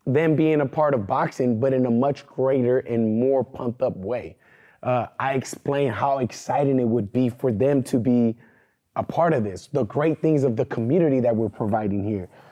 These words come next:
the great things that you gain from not only being, obviously you're gonna work out, obviously you're gonna burn calories, but what else are you gonna provide,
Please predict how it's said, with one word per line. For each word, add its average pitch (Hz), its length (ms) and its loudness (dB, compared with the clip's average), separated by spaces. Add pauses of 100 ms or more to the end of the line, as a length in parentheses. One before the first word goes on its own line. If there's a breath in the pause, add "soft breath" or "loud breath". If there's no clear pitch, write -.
(140 loud breath)
the 139 100 2
great 156 380 2
things 147 460 2
that 135 200 2
you 139 160 4
gain 165 420 2
from 123 260 0
not 156 240 0
only 165 360 4
being, 139 460 2 (300 loud breath)
obviously 160 520 2
you're 127 180 4
gonna 131 160 2
work 127 280 0
out, 135 200 2
obviously 139 400 2
you're 127 100 2
gonna 120 120 0
burn 120 200 0
calories, 120 480 0
but 123 260 0
what 143 300 2
else 151 300 0
are 135 100 2
you 131 140 2
gonna 127 160 0
provide, 117 640 0